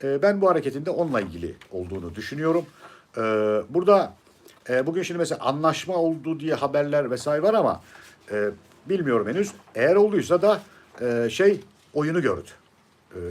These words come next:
Prigojin oyunu gördü. Yani nasıl bir batağın içerisine çekildiğini biraz geç de olsa fark etti.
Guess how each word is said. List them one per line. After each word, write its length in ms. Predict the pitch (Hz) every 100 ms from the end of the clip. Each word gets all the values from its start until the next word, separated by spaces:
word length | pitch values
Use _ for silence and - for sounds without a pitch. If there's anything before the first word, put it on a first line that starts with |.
| 90 87
Prigojin 400 | 147 165 151 165
oyunu 340 | 131 117 117 135
gördü. 260 | 110 - - _ _ - - - -
Yani 360 | 120 117 98
nasıl 280 | 156 160 156
bir 180 | 127 113
batağın 360 | 135 147 147
içerisine 460 | 127 131 117 113 101
çekildiğini 840 | 117 139 113 98 101 107 185 180 139
biraz 240 | 120 120
geç 280 | 165 - -
de 40 |
olsa 220 | 85 80
fark 300 | - 135 147
etti. 360 | 185 - 190